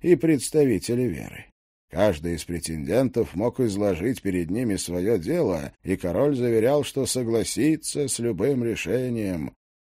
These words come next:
Совет решили собрать в Харренхолле, самом большом замке Вестероса. Никто не знал, сколько в точности лордов прибудет,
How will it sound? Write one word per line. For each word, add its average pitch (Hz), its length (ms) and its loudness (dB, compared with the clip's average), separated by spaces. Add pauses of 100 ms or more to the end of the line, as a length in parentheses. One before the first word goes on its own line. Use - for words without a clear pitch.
Совет 90 540 0
решили 95 480 -2
собрать 87 560 -2
в - 120 -14
Харренхолле, 67 1120 -6 (260)
самом 123 440 0
большом 101 640 0
замке 80 500 -6
Вестероса. 87 840 -6 (460)
Никто 98 400 4
не 104 160 4
знал, 104 340 2
сколько 95 580 0
в - 120 -10
точности 104 760 0
лордов 80 640 -2
прибудет, 92 720 0